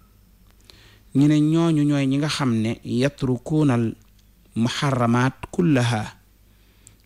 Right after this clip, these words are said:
wa yaxtasiruuna alal mubaaxaat. Mooy ñi nga xam ne yu araam yi moom lépp lañ bàyyi. Waaw, duñ jëfandikoo dara, dara, dara lu araam, lépp lañ bàyyi.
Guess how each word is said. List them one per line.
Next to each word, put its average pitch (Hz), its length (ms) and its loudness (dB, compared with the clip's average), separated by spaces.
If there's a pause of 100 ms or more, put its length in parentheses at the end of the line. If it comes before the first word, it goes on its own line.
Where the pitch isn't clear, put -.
wa 123 160 0
yaxtasiruuna 131 1120 0 (480)
alal 123 320 2
mubaaxaat. 110 720 -2 (1160)
Mooy 127 200 -2
ñi 131 80 2
nga 131 120 0
xam 135 200 -2
ne 120 100 0
yu 123 180 0
araam 127 320 0
yi 123 60 0
moom 120 220 0
lépp - 240 -4
lañ 131 180 0
bàyyi. 107 240 -10 (460)
Waaw, - 260 -14
duñ 135 240 -2
jëfandikoo 139 480 -2
dara, 139 360 -6
dara, 135 280 -4
dara 135 240 -2
lu 139 160 -4
araam, 107 260 -8
lépp 135 280 -2
lañ 143 180 0
bàyyi. 110 300 -10